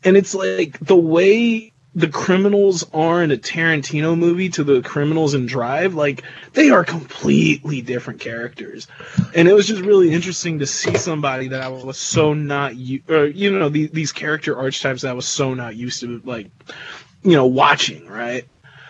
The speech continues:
Um, but yeah, like, I guess my only other experience with the movie, fucking weirdest thing. I remember when I was at, when I was going to college, that it was maybe my, this would probably be my junior year of college.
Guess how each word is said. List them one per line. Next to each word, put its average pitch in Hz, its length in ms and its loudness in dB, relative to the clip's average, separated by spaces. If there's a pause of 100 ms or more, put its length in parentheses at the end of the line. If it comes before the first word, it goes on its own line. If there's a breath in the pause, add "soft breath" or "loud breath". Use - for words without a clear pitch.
(180 loud breath)
Um, 131 680 0 (160)
but 165 120 4
yeah, 151 340 4
like, 143 260 0
I 151 80 -4
guess 180 240 -4
my 165 160 -4
only 160 300 -2
other 160 180 -2
experience 151 480 -10
with 160 80 -14
the 143 80 -12
movie, 143 360 -2
fucking - 720 -10
weirdest 127 420 -4
thing. 127 340 -6 (540 loud breath)
I 165 80 4
remember 190 240 8
when 190 100 8
I 180 80 6
was 180 180 4
at, 156 320 6
when 156 120 4
I 151 40 6
was 156 140 2
going 156 160 -2
to 139 220 4
college, 131 640 0
that 123 580 -8
it 151 80 0
was 143 260 0
maybe 143 480 -2
my, 131 720 -2 (1160 loud breath)
this 190 120 6
would 269 100 4
probably 240 280 6
be 214 60 4
my 170 100 2
junior 151 360 -2
year 143 220 0
of 117 60 -8
college. 135 460 -8